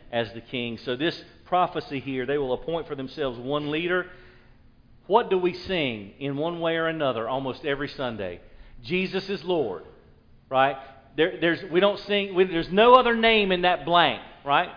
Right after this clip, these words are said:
No, that's even the name of a song, "No other name but the name of Jesus," from Acts chapter four. There's,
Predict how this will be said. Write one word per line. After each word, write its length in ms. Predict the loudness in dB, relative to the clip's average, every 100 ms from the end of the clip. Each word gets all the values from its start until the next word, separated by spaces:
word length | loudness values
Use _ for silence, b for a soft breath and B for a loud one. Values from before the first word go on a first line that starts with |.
| -20 -20 _ -20 _ _ _ _ _ -20 _ _ -4
No, 300 | 4 4 6
that's 220 | 4 6
even 240 | 0 0
the 80 | 2
name 220 | 4 4
of 100 | 2
a 60 | 0
song, 400 | 0 2 2 4
"No 180 | 6 6
other 180 | 6 4
name 420 | 2 2 -4 -8
but 120 | -8
the 60 | -4
name 220 | -4 -4
of 80 | -6
Jesus," 360 | -6 -6 -8 -16 -20 b b -8
from 160 | -2
Acts 260 | 2 2 0
chapter 240 | -4 -2 -4
four. 380 | -6 -6 -8 -12 B -2
There's, 160 | -2